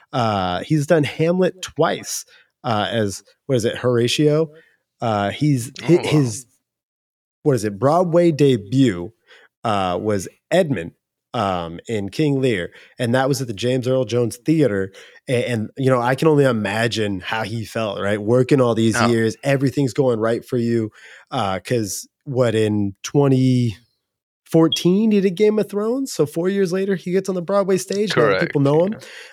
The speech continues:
Speaker 1: I mean, I'm sure it worked for him and the Broadway Theater, uh, kind of like a,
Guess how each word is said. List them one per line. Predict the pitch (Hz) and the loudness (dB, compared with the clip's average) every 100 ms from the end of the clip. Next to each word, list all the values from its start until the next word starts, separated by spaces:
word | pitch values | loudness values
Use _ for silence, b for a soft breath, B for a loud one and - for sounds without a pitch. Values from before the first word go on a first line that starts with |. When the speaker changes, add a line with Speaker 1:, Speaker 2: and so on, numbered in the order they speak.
| - | -4
Speaker 1:
I | |
mean, | 120 120 | 0 2
I'm | 113 | 0
sure | - 147 | 2 2
it | 135 | 2
worked | 127 120 | 2 -2
for | - 127 | -2 -4
him | 127 123 123 _ - | 0 -2 -4 _ -6
and | 120 120 | -2 0
the | 110 | 0
Broadway | 120 107 113 | 0 2 0
Theater, | 107 113 113 110 B B B | 0 0 2 0 B B B
uh, | 113 101 | -6 -4
kind | - 127 | -2 -2
of | 110 | 0
like | 117 113 | -2 0
a, | 104 92 | -4 -4